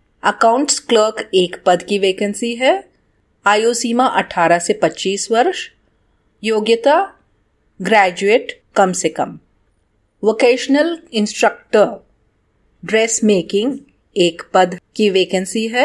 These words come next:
आयु सीमा अठारह से तीस वर्ष, योग्यता graduate कम से कम। Vocational instructor bamboo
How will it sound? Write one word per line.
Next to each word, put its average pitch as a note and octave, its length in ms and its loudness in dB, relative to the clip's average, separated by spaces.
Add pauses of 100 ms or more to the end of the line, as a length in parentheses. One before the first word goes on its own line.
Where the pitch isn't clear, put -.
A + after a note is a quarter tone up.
(1000)
आयु G#3 280 0
सीमा A#3 340 -2 (140)
अठारह F3+ 500 2
से C4 200 -4 (140)
तीस B3+ 360 -4
वर्ष, E3+ 400 0 (480)
योग्यता A3+ 560 2 (840)
graduate G3 720 2 (240)
कम F#3+ 160 4
से F3 160 -4
कम। - 300 -8 (600)
Vocational C4 640 2
instructor G3+ 800 2 (640)
bamboo G3+ 480 2